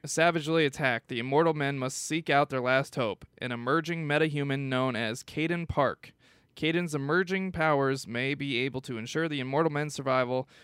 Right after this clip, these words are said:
but will Conquest get to him first? So, there you go, and I'm pretty sure the House of Conquest is basically, you know, Savage and, you know, Ra's al Ghul and th-,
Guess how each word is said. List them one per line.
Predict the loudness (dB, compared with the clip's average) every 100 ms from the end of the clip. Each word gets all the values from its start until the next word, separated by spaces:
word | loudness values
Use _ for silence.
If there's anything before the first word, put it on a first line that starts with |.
| -20 -6
but | -4
will | 2 0
Conquest | 2 0 0 0 -2 -2
get | -8 -8
to | -8
him | -8 -8
first? | -10 -12 -12 -14 -18 -20 _ _ _ _ _ _ _ _ _
So, | -16 -16 -16 -20 _ -6
there | -2
you | 0 2
go, | 2 0 -4
and | -6 -6 -6 -6
I'm | -6
pretty | -2 0 -2
sure | -2 -4 -2 -4
the | -4 -4 -4 -6 -8
House | -6 -4 -4
of | -8
Conquest | -8 -8 -8 -8 -8 -6 -8 -14
is | -12
basically, | -10 -8 -10 -10 -8 -8 -10 -14
you | -12
know, | -12 -14 _ _ _ _ _ -12
Savage | -4 -2 -2 -4 -4 -8
and, | -12 -12 -12 -14 -18 _ -18
you | -14
know, | -12 -12
Ra's | -6 -4 -4 -4
al | -6
Ghul | -8 -10 -10 -10
and | -10 -12
th-, | -14